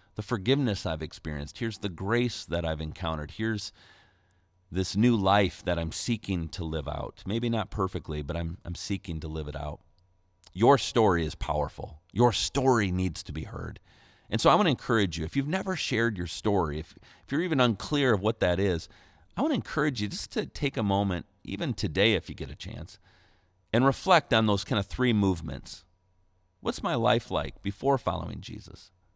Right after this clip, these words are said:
How did I meet Jesus? And then, what's my life like been since then? I encourage you, even if it takes to, you wanna journal that, you wanna write that down, or just even consider it and think about it.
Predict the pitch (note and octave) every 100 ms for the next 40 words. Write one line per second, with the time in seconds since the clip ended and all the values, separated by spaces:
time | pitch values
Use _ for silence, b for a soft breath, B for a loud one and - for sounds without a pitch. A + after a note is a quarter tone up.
0 | _ _ _ - F3 G#3 E3 B2 A2 G#2+
1 | - E2 F2+ - - - - - _ _
2 | _ _ _ _ - B2 C3 A#2+ A#2 b
3 | b b b b - - C3 A2+ G#2+ A2
4 | G2+ F#2 - E2+ E2+ E2+ - - C#3 B2
5 | - B1+ - E2+ - _ _ _ _ _
6 | _ _ _ _ _ _ D#3 C#3 D#3+ C3+
7 | G2 A2+ A2+ F2+ - - - A#2 G#2+ -
8 | - F2 D#2 F2+ D#2 D#2 C#2 F#2+ A2 G2+
9 | G2+ G2 D#2+ D#2 - E2+ F#2+ - D2 -
10 | F2+ G2+ G#2 A#2+ G3 - B2+ F#2+ - F2
11 | - G2 F#2+ C2 - F2 E2+ - D2+ -